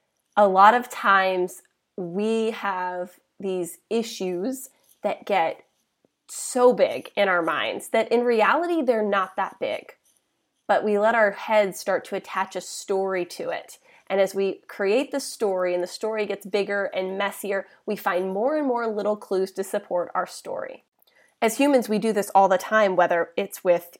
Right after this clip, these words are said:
you know, the way we eat or political views. You can find information out there to support pretty much whatever you want to believe in.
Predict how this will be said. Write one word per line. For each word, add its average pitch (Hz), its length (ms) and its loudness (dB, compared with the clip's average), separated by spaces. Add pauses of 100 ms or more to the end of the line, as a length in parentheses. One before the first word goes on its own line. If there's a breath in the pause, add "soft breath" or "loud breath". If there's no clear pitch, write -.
(120)
you 196 120 -4
know, 170 140 -2
the 185 100 0
way 175 220 4
we 165 220 -4
eat 269 340 2
or 185 120 2
political 233 600 0
views. 220 360 -4 (380 soft breath)
You 202 240 0
can 302 220 0
find 202 720 -4
information 185 1080 -2 (480 soft breath)
out 180 280 2
there 151 400 0
to 214 160 -4
support 196 680 -2 (240)
pretty 294 360 -2
much 302 280 2
whatever 196 340 0
you 160 160 -4
want 143 220 -8
to - 80 -14
believe - 360 -10 (100)
in. - 100 -18